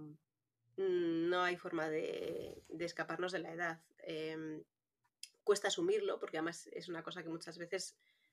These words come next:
eh, a las pacientes se les, mm, lo entienden como que se les está haciendo una confrontación, es que con tu edad, em, y no es así, pero yo creo que hay que ser conscientes y,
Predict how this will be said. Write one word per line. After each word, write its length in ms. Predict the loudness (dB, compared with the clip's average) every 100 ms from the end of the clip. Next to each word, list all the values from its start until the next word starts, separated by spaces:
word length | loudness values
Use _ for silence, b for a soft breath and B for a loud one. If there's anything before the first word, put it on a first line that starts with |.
| _ _ -4
eh, 140 | 0
a 40 | 0
las 140 | 0
pacientes 480 | -4 -6 -4 -2 -2
se 80 | -2
les, 400 | -4 -6 -8 -10
mm, 340 | -10 -8 -8
lo 80 | -4
entienden 360 | -2 2 2 4
como 160 | 2 -2
que 80 |
se 100 | -4
les 80 | -6
está 140 | -6 -4
haciendo 220 | -2 0
una 140 | 0
confrontación, 720 | -2 -4 -4 -4 -4 -2 -2 -2
es 100 | -6
que 100 | -4
con 180 | -2 0
tu 100 | -2
edad, 320 | 0 -4 -8 _ _ b b b b 0
em, 840 | 2 4 2 0 -2 -4 -4 -8 -2
y 120 | 4
no 60 | 4
es 120 | 2
así, 360 | 2 2 2 0
pero 140 | 0
yo 80 | 2
creo 60 | 2
que 60 |
hay 60 | 0
que 60 |
ser 220 | -2 -6 -8 _ -18 -6
conscientes 800 | -6 -2 2 2 2 -2 -2 -4
y, 460 | -4 -4 -4 -8